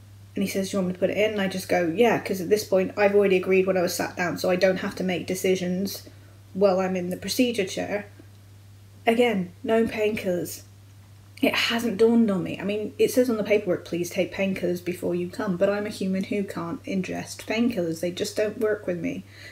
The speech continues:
Paracetamol, aspirin, cocodamol, all those things, they're not a thing. Ibuprofen, can't do it. I vomit heavily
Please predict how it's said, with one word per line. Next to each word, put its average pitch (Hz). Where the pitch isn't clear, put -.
Paracetamol, 202
aspirin, 196
cocodamol, 190
all 208
those 190
things, 175
they're 185
not 180
a -
thing. 175
Ibuprofen, 190
can't 208
do 190
it. -
I 196
vomit 196
heavily 185